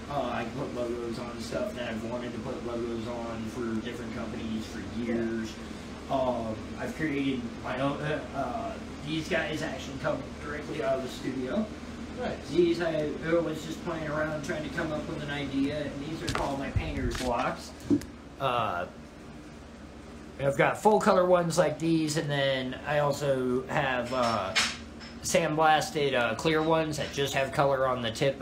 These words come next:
Speaker 1: uh, the tip and the, uh, collar of the paintbrush, but they work. Perfect little kickstand.
Speaker 2: Yeah.
Speaker 1: Make sure that it never falls over, you know, always looks fun and unique.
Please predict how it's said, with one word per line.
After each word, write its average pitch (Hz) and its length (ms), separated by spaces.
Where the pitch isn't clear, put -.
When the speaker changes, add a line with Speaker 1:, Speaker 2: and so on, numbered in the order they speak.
Speaker 1:
uh, 143 240
the 123 100
tip 135 360
and 120 240
the, 113 160
uh, 95 420
collar 139 340
of 127 100
the 117 40
paintbrush, 147 600
but 143 140
they 139 160
work. 147 300
Perfect 208 260
little 185 280
kickstand. 151 440
Speaker 2:
Yeah. 190 320
Speaker 1:
Make 175 140
sure 185 240
that 165 180
it 156 180
never 170 140
falls 175 400
over, 175 640
you 151 80
know, 147 240
always 170 280
looks 170 200
fun 165 380
and 147 120
unique. 147 480